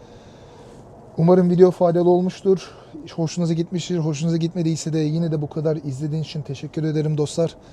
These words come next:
Videoya like atarsanız, mesaj atarsanız, a-, abone olursanız, yine takip alırsanız çok sevinirim. Üye de olursanız yine çok sevinirim.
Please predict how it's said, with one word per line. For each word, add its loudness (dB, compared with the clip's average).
Videoya 4
like 0
atarsanız, -4
mesaj -2
atarsanız, -2
a-, 0
abone 0
olursanız, -2
yine -2
takip 0
alırsanız 0
çok -6
sevinirim. 2
Üye 10
de 8
olursanız 2
yine -6
çok -8
sevinirim. -2